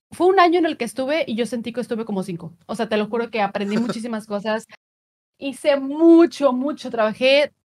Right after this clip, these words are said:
Speaker 1: y me salieron así una cantidad de espinillas del estrés. Yo nunca había, había vivido tanto en tan poco tiempo, pero también te digo,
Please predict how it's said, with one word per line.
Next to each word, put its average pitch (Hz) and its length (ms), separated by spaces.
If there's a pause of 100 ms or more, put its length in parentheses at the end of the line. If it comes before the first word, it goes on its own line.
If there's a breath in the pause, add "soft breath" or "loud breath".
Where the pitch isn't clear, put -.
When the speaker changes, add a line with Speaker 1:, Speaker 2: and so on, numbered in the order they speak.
(100)
Speaker 1:
y 220 680 (180)
me 254 160
salieron 254 300
así 320 160
una 320 140
cantidad 277 540
de 320 140
espinillas 277 720
del 233 220
estrés. 240 600
Yo 254 80
nunca 269 200
había, 294 140
había 262 180
vivido 262 420 (220)
tanto 269 540 (380 soft breath)
en 220 200
tan 208 180
poco 202 300
tiempo, 208 460
pero 185 380
también 185 440
te 190 80
digo, 180 320